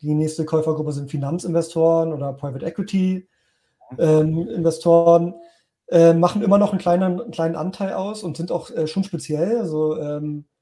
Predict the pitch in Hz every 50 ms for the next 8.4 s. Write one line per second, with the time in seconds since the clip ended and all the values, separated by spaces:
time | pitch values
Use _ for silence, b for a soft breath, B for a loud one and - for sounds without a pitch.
0 | _ _ _ _ _ _ _ _ _ _ _ _ _ - 147 147 160 180 185 185
1 | 185 180 180 - - - _ _ _ _ _ _ _ _ _ _ - 170 165 160
2 | 165 165 - 175 175 - - 190 - - - 185 185 185 180 180 180 180 180 -
3 | - 151 151 147 - - 160 147 151 156 175 180 - 175 160 160 160 160 - -
4 | 160 160 156 156 151 147 139 143 139 147 147 151 156 165 151 160 151 151 - -
5 | 151 156 156 156 160 - - 160 147 135 147 - - - _ - 156 160 196 175
6 | 160 151 147 156 165 175 170 - 156 160 156 160 156 139 139 147 151 147 135 139
7 | 151 156 156 156 - 131 127 - - 143 135 131 123 - 131 127 117 123 117 127
8 | 123 117 123 - - - _